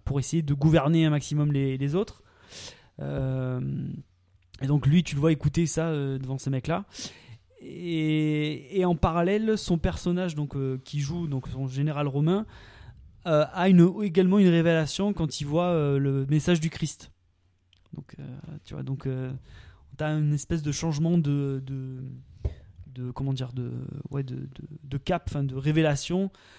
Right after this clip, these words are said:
pour les deux. Et, et moi, j'ai vraiment adoré cette scène-là où quand, donc, il, parce que, donc, c'est un faux kidna-, c'est pas vraiment un kidnapping, quoi. C'est, finalement, il, il se passe pas grand-chose, quoi. Et quand il, donc, il revient, euh, avec, donc, cette fameuse, euh, révélation,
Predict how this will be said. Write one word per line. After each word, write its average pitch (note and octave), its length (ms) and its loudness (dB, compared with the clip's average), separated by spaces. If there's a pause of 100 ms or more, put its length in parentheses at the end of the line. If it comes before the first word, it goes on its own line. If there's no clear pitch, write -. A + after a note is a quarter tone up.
(140)
pour D3+ 160 0
les D3+ 120 2
deux. F#3+ 260 2
Et, D3 180 0 (580)
et C#3+ 140 -8
moi, D#3+ 120 2
j'ai C#3+ 160 0
vraiment D#3 220 0
adoré D#3 260 0
cette D3 200 -6
scène-là D3 300 0
où D3+ 140 4
quand, D3 280 -4
donc, C#3+ 280 -2
il, C3+ 220 -6
parce C3+ 160 -8
que, C#3+ 80 -8
donc, C#3+ 200 -2
c'est - 100 -4
un C3 60 0
faux E3 160 -2
kidna-, E3 240 -4
c'est - 200 -12
pas E3 120 2
vraiment E3+ 240 6
un E3 80 6
kidnapping, D#3+ 520 -2
quoi. C#3 160 -6
C'est, B2+ 440 -8 (260)
finalement, D3 400 0
il, C3+ 640 -2
il C3 60 -6
se - 80 -14
passe A#2+ 180 -10 (140)
pas C3+ 120 0
grand-chose, C3+ 380 0
quoi. D#3 180 -4 (520)
Et D3+ 80 0
quand E3 280 2
il, D3+ 100 -4
donc, D#3+ 220 4
il E3+ 40 4
revient, D#3+ 320 6
euh, F3+ 340 4
avec, D3+ 220 0
donc, D#3 340 0
cette C3+ 320 -6
fameuse, D3 440 -4
euh, C3 260 -8
révélation, C#3+ 560 -4